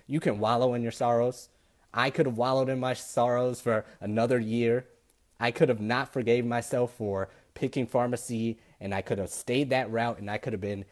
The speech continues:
in a life of regret. I could, I could be a pharmacist right now, yo. <laughs> Like,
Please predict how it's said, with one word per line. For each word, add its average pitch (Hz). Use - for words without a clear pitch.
in 101
a 87
life 120
of 127
regret. 117
I 180
could, 269
I 381
could 196
be 185
a 123
pharmacist 123
right 87
now, 85
yo. 87
<laughs> 131
Like, 156